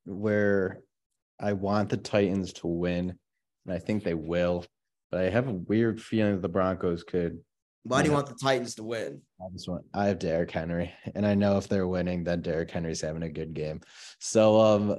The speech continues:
Speaker 1: you know, I, I do think they're going to win. I have this one very close. Um, I have it a one-point game 'cause I'm not sure who's gonna win.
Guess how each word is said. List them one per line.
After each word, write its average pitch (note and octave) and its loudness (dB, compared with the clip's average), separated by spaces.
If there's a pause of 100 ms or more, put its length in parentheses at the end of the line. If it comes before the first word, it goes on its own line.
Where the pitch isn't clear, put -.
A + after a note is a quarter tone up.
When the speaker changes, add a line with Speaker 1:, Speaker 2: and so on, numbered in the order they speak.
(160)
Speaker 1:
you A2 2
know, F#2+ 0
I, A2+ 4
I A2+ 2
do B2 4
think C3+ 2
they're B2 4
going G2 -2
to G2 0
win. G2+ 0 (680)
I G2 0
have G2+ 2
this F#2+ -2
one F#2+ 0 (1000)
very B2 8
close. - -4 (220)
Um, F#2+ 2 (720)
I G#2+ 4
have A#2 6
it B2+ 6
a - 8
one-point G#2 4
game F2+ -2
'cause F2+ -4
I'm F2 0
not F2 0
sure F2 -2
who's F2 0
gonna F2 0
win. F2+ 0